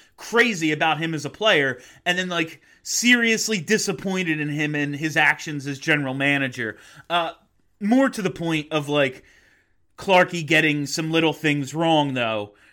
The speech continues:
You mentioned the, uh, he said, you know, and then, of course, Makar goes next. He goes fourth.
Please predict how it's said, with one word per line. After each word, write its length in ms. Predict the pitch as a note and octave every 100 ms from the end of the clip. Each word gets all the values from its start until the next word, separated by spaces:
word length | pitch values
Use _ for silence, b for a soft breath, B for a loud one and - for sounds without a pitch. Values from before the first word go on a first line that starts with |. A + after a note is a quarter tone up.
| b b _ _ _ _ _
You 180 | F3+ G3+
mentioned 540 | F#3+ E3+ - E3+ D#3
the, 340 | C#3 D3 C#3 C#3
uh, 420 | C3 B2 A#2+ A2 A#2+ _ _ _ _ _
he 180 | D3+ D#3
said, 340 | - E3+ D3
you 100 | D3+
know, 160 | D#3+ C#3+
and 100 | C#3+
then, 80 | C#3
of 140 | C3+
course, 400 | F3+ D#3+ - - D#3+
Makar 460 | D#3+ D#3+ E3 D#3
goes 300 | D3+ D3+ C#3+
next. 340 | C#3 A#2 A#2+ -
He 80 |
goes 240 | B3+ C#4 -
fourth. 480 | - D#3+ C#3 -